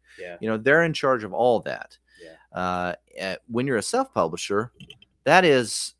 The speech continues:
Speaker 2: that takes up at least half of all of your
Speaker 1: Oh, yeah.
Speaker 2: resources, your time,
Speaker 1: Yep.
Speaker 2: your energy spent thinking about all those things. You have to figure out what cover is gonna work in this market. What's
Speaker 1: Mm-hmm.
Speaker 2: my market? What is my, is this a right title?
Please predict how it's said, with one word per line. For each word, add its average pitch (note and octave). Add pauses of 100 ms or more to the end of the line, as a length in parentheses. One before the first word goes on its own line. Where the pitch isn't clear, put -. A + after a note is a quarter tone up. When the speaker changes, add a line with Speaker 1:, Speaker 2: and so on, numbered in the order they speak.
Speaker 2:
that E3+
takes -
up A#2
at A2+
least B2+
half A#2
of F2 (100)
all F#2+
of -
your D#2+ (640)
Speaker 1:
Oh, -
yeah. -
Speaker 2:
resources, F2+
your F2+
time, D2 (240)
Speaker 1:
Yep. G2+
Speaker 2:
your F#2
energy F#2
spent D#2
thinking D#2+
about D2
all B1
those -
things. D2+
You C#3
have C3
to G2
figure F2
out D#2 (460)
what A#2+
cover G#2+
is F2
gonna F2+
work F2
in E2+
this D#2+
market. D2+ (320)
What's G2
Speaker 1:
Mm-hmm. D#3
Speaker 2:
my D3+
market? F#3+ (560)
What F#2
is C3
my, A#2+ (500)
is A#2+
this C3
a B2
right A2
title? -